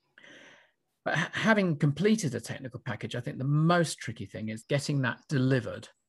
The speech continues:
on site within the constraints and requirements of a busy construction industry.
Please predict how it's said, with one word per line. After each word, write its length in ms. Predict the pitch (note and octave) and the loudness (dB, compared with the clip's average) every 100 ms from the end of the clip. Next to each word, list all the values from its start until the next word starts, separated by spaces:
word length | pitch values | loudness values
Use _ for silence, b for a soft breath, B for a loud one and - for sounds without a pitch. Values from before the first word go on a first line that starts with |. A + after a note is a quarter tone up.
| _ _ _ _ - | _ _ _ _ -2
on 180 | D3+ D3 | 2 2
site 540 | C#3+ D#3+ G#2 G#2+ - - B2+ C3 | 2 -2 -2 -6 -12 -18 -16 -8
within 760 | C3+ C3 C3+ C3+ C3+ C3 B2 | -2 0 2 2 2 0 -4
the 300 | B2 B2 A#2 - _ | -4 -4 -6 -10 _
constraints 960 | - D3+ - - F3 F3+ F3+ - - - - _ D3+ | -4 -4 -4 0 0 0 -4 -8 -6 -8 -12 _ -4
and 720 | D3+ D3 D3 D3 C#3+ C#3+ - - - D3+ D3+ E3 D3 | -2 0 0 0 -2 -4 -8 -16 -18 -20 -18 -14 -10
requirements 920 | C#3+ C#3+ - F3 D#3+ A2+ F#2+ - - | -10 -6 0 2 2 -2 -6 -10 -8
of 400 | B2+ B2 A#2+ - - | -4 -6 -8 -16 -12
a 60 | C#3 | -8
busy 260 | B2+ B2+ A#2 | -6 -6 -8
construction 520 | A2+ - A2+ - G#2 | -12 -12 -12 -12 -14
industry. 480 | G2+ A2 - - | -16 -16 -14 -14